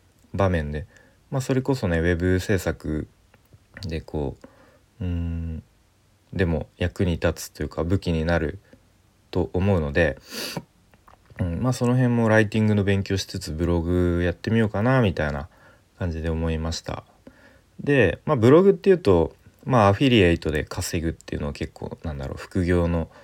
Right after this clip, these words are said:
よく出てくる、まあ、鉄板みたいな感じかもしれないんですけど、まあ、もちろんね、簡単に稼げるはずはないっていうのは、まあ、重々承知している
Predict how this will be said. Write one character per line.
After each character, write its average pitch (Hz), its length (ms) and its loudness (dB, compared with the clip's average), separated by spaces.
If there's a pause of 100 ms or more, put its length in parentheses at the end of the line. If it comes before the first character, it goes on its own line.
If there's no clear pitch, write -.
(500)
よ 85 140 -4
く - 160 -6
出 82 140 -2
て - 100 -6
く - 120 -10
る、 76 140 -8 (300)
ま 78 140 -6
あ、 - 20 -8
鉄 92 180 -4
板 90 220 0
み 87 100 0
た 80 140 -2
い 73 40 -4
な 71 140 -10 (220)
感 85 160 -8
じ 78 640 -8
か - 100 -10
も 80 80 -4
し - 160 -8
れ 80 100 -4
な 80 120 -6
い - 20 -6
ん 73 40 -8
で - 60 -14
す - 60 -18
け - 80 -16
ど、 - 320 0 (540)
ま - 80 2
あ、 - 20 0
も 131 80 2
ち 170 140 2
ろ 127 100 6
ん 85 60 2
ね、 80 240 -2
簡 127 220 -2
単 127 200 4
に 127 220 2 (180)
稼 117 340 -2
げ 113 880 4 (920)
る 90 260 0
は 101 140 -2
ず 92 140 -2
は 92 80 2
な 95 120 4
い 82 40 0
っ - 20 -2
て - 200 -4
い 175 40 2
う - 20 2
の 139 80 4
は、 76 180 -2 (240)
ま 82 80 -10
あ、 - 20 -8
重 80 260 -6
々 78 200 -6
承 69 240 -8
知 - 280 -12
し - 100 -6
て - 160 -8
い 76 160 -4
る 82 220 -4